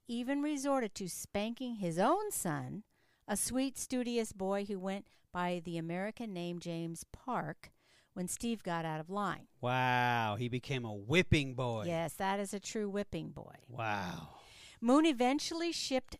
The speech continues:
Speaker 1: Steve off to South Korea. There, according to a speech later Steve gave, he joined a rock band and started chugging a bottle of whiskey a day. According to several sources close to the family,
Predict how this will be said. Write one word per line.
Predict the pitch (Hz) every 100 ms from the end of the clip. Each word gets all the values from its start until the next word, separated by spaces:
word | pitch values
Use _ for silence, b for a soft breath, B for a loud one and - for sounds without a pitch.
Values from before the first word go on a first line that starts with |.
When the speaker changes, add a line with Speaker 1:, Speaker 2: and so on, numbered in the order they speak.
| -
Speaker 1:
Steve | - - 233 262 302
off | 233 233 -
to | 247
South | - 185 185 -
Korea. | 202 175 175 147 - _ - B B -
There, | 160 190 202 214
according | 214 - 185 180 240
to | - 208
a | 190
speech | 170 - 196 226 254 - -
later | - 165 165 160 160 233 - _
Steve | - - 202 214
gave, | 196 147 151 185 - b b
he | - 226
joined | 170 180 185 165
a |
rock | 147 247 311 -
band | 294 285 277 277 277
and | 185
started | - - 170 160
chugging | - 208 185 180
a | 160
bottle | 156 165 160
of | 156
whiskey | 277 - - 262 254 254 240
a |
day. | 190 151 - - _ _ _ _ _ B B B
According | 202 - 330 349
to | 320
several | - 247 233 247
sources | - 185 180 - 185
close | - 170 175
to | - 226
the | 233
family, | 185 175 175 175